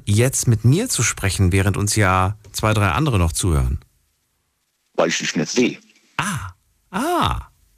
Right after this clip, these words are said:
Speaker 1: okay.
Speaker 2: Ah, ja.
Speaker 1: Das macht einen
Speaker 2: Genau
Speaker 1: großen
Speaker 2: so ist
Speaker 1: Unterschied
Speaker 2: das.
Speaker 1: für dich.
Speaker 2: Ja, also ich bin, ich bin schon kon-, kontaktfreudig, wenn ich telefoniere oder so, ne?
Speaker 1: Ja.
Speaker 2: Aber, aber mit,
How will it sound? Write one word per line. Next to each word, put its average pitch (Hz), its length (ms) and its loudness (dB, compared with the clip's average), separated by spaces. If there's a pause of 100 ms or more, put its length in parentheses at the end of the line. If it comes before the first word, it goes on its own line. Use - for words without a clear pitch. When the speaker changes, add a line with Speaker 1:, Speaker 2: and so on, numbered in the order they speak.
(140)
Speaker 1:
okay. - 440 -2 (180)
Speaker 2:
Ah, 151 880 -2 (720)
ja. - 320 0 (540)
Speaker 1:
Das 110 120 -2
macht 185 240 -2
einen 196 100 2
Speaker 2:
Genau 208 120 2
Speaker 1:
großen - 120 0
Speaker 2:
so 226 40 0
ist 175 120 0
Speaker 1:
Unterschied 113 220 2
Speaker 2:
das. - 100 -2
Speaker 1:
für 76 100 0
dich. 65 260 -4 (920)
Speaker 2:
Ja, - 240 -2 (140)
also - 240 -2
ich - 180 -4
bin, 214 300 0
ich - 160 -4
bin 175 160 0
schon 107 240 0
kon-, 92 220 -4 (140)
kontaktfreudig, - 840 -4
wenn 76 80 -2
ich 69 140 -6
telefoniere 67 580 -2
oder 60 240 -2
so, 58 260 0
ne? - 200 0 (160)
Speaker 1:
Ja. 104 180 4
Speaker 2:
Aber, - 320 0
aber - 220 -4
mit, - 400 -8